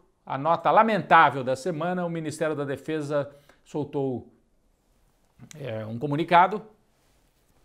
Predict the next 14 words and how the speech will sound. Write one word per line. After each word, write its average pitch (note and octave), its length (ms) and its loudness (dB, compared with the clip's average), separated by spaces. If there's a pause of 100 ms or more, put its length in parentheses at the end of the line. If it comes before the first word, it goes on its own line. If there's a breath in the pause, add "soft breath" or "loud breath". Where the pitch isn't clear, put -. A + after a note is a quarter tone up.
(260)
fazendo D3 380 -2
a - 20 0
defesa D3 560 -4
enfática, C3+ 880 -6
louvando D3 760 -2 (220 soft breath)
o C3 80 -10
golpe E3 380 2
de C#3+ 100 -12
sessenta E3+ 340 -10
e D#3 60 -8
quatro D#3 340 0
e F3 60 0
a E3+ 80 0
ditadura, D#3 920 2